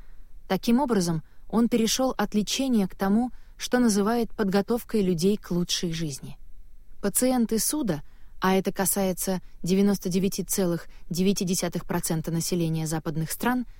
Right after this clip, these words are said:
тратят более половины своей умственной энергии — переходя от мысли к мысли без какого-либо реального намерения. Это, по его словам, служит причиной ненужных страданий. Теперь,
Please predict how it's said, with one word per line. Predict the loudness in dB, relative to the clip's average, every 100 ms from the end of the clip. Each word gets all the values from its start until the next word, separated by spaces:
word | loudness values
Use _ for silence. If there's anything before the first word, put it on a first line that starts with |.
| -16 -8 2
тратят | 2 2 0
более | 0 2 4 2 2
половины | 2 2 4 2 2
своей | 4 4 4
умственной | 4 2 2 0 2 2
энергии — | 4 4 2 -2 -4 -6 -16 -4 4
переходя | 4 4 2 2 2
от | 0 4
мысли | 4 4 0
к | 0 2
мысли | 4 2 -2 -4 -8 -6
без | 0 0 2
какого-либо | -2 2 2 2 2 2 4
реального | 4 2 0 0
намерения. | 0 2 0 -2 -8 -10 -12 -14 -12 -14 -10 0
Это, | 2 2 2
по |
его | 4 4 2
словам, | 0 2 2 2 -2 -8 -14 -6
служит | 0 2 0 0
причиной | 0 0 2 2 4
ненужных | 6 6 6 4 2 0
страданий. | -2 -2 0 -4 -6 -12 -14 -14 -12 -12 -8
Теперь, | -4 2 2 2